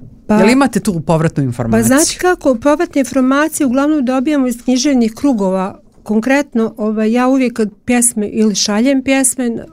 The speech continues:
Speaker 1: biram gdje ću slati pjesme. Znači,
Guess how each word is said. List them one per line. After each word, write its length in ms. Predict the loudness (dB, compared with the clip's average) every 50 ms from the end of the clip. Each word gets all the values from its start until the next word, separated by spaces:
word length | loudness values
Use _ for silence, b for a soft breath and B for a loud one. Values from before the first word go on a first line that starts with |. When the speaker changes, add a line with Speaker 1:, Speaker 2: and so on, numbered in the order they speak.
| -10 -6 -2
Speaker 1:
biram 520 | 0 2 2 2 2 0 -2 -6 -8 -10 -12 -6
gdje 260 | -6 -2 0 0 0 -2
ću 120 | -4 -8
slati 380 | -8 -8 -6 -6 -6 -6 -10 -12
pjesme. 580 | _ -4 -4 -2 -2 -4 -4 -4 -4 -4 -2
Znači, 520 | 0 0 -2 -2 -2 0 0 0 0 -2